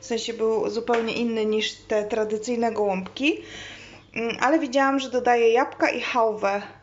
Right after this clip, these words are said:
w sensie chałwkę, e, chałkę, chałkę, chałkę, przepraszam, chałkę. To ciasto, no jedz ładnie, już ci mama daje, no.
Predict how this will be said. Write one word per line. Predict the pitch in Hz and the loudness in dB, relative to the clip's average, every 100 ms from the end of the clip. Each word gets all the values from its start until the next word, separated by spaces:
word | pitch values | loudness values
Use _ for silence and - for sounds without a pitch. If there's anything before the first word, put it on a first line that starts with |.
| - | -20
w | - | -10
sensie | 226 220 226 | -8 -6 -4
chałwkę, | 254 233 226 - 233 - | 0 0 0 -2 -2 0
e, | 208 | -2
chałkę, | 208 - 220 214 - 185 | -2 -2 -2 -2 -6 -6
chałkę, | - 262 381 320 - 185 | 0 4 4 2 -2 -4
chałkę, | - 277 302 294 214 | 0 4 4 4 -2
przepraszam, | 208 214 220 220 214 208 | -2 -4 -2 -2 -2 -4
chałkę. | 240 240 226 233 214 403 392 381 370 349 330 330 330 | -2 -2 -2 -2 -2 -2 -6 -6 -6 -6 -8 -8 -4
To | 240 226 220 220 | 0 0 0 0
ciasto, | 262 247 - 226 240 339 - - | 0 0 -4 -2 0 -2 -10 -8
no | 403 | -2
jedz | 269 226 226 | 0 -2 -2
ładnie, | 214 247 | -2 0
już | 302 | 0
ci | - 269 | -2 -2
mama | 240 226 | 0 0
daje, | 202 196 190 | 0 0 -2
no. | 196 277 - | 0 -2 -2